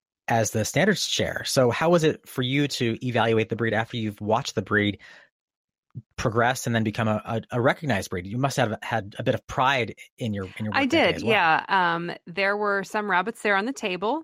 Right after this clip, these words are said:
Speaker 2: that had ear numbers I recognized because we do all keep detailed notes and records. And, you know, I, of course, have to keep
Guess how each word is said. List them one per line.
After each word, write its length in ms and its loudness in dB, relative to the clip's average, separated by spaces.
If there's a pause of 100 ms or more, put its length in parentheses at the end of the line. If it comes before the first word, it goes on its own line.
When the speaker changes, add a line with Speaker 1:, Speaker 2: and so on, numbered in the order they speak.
Speaker 2:
that 580 0
had 320 -6
ear 140 -6
numbers 320 -2
I 100 0
recognized 640 0
because 280 -2
we 120 0
do 180 2
all 160 4
keep 280 0
detailed 460 2
notes 260 2
and 80 2
records. 400 0
And, 260 -2
you 60 -2
know, 80 0
I, 200 2
of 100 -2
course, 260 0
have 160 0
to 100 -12
keep 280 -6